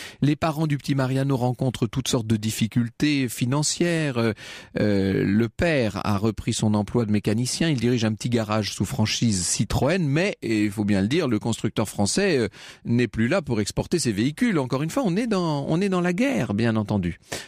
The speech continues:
Donc, l'activité du garage est nettement moins rentable. La famille a besoin d'argent. Gregoria commence, euh, <laughs> à s'adonner à une espèce de contrebande.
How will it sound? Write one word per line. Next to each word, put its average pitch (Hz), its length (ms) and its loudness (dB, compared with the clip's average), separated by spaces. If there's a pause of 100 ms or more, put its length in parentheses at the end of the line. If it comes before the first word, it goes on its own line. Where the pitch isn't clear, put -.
Donc, 151 280 0
l'activité 117 500 -2
du 92 340 2
garage 104 440 0
est 98 60 2
nettement 135 400 0
moins 135 200 2
rentable. 95 460 -2 (140)
La 147 180 2
famille 147 560 0
a 113 100 2
besoin 98 400 0
d'argent. 113 500 0 (380)
Gregoria 156 800 0
commence, 156 500 0
euh, 135 360 4
<laughs> - 80 -12
à 170 100 0
s'adonner 165 420 0
à 170 40 2
une 151 120 0
espèce 165 280 0
de 147 80 2
contrebande. 202 680 -2